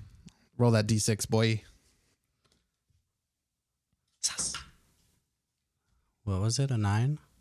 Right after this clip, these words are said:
Speaker 2: It's now a thirteen.
Speaker 1: Much better.
Speaker 2: Much better.
Speaker 1: Um,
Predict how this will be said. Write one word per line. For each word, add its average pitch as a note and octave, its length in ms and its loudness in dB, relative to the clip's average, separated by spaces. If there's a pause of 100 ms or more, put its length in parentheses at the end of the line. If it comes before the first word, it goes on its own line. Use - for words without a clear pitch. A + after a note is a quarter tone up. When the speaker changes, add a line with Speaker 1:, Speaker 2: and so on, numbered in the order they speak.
Speaker 2:
It's - 180 0
now G2 200 6
a E2+ 80 4
thirteen. E2+ 1300 0 (140)
Speaker 1:
Much B2+ 300 2
better. F#2+ 380 -4
Speaker 2:
Much B2+ 340 4
better. G2 760 -4
Speaker 1:
Um, A#2 500 6